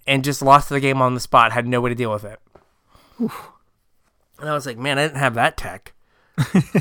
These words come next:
Speaker 2: I mean, I play Ashiok and Jund.
Speaker 1: Yeah,
Speaker 2: I
Speaker 1: the
Speaker 2: play 'em
Speaker 1: card's
Speaker 2: out of sideboard.
Speaker 1: really good.
Speaker 2: Yep.
Speaker 1: You don't have to actually have islands to play it, so it makes it okay.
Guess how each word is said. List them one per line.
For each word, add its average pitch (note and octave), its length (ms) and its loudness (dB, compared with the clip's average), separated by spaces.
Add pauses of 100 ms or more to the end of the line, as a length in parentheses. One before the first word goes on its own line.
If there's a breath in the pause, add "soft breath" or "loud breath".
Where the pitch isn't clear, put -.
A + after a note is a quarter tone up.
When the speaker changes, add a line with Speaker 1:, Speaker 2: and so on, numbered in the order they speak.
(840 loud breath)
Speaker 2:
I D#3+ 40 2
mean, C#3+ 120 4
I C3 180 2
play C#3 260 2
Ashiok B2+ 460 0
and A#2+ 120 -10
Jund. C3 340 -6 (560)
Speaker 1:
Yeah, A3+ 200 2
Speaker 2:
I - 40 -6
Speaker 1:
the C#3 60 -10
Speaker 2:
play C3 160 -6
'em - 20 -4
Speaker 1:
card's E3 200 -2
Speaker 2:
out - 40 -4
of - 60 -12
sideboard. B2+ 240 -6
Speaker 1:
really F#3+ 160 -2
good. F#3+ 240 -4 (640)
Speaker 2:
Yep. B2+ 160 -8 (520)
Speaker 1:
You D#3 100 -2
don't D3+ 120 2
have C#3+ 160 2
to C3+ 100 -4
actually C3+ 280 0
have C#3 160 2
islands C#3 420 -2
to B2 80 -10
play C#3 260 -4
it, E3 100 -6
so A#2 140 -8
it G#2 60 -10
makes A#2 220 -8
it G2+ 80 -14
okay. D#3+ 580 -6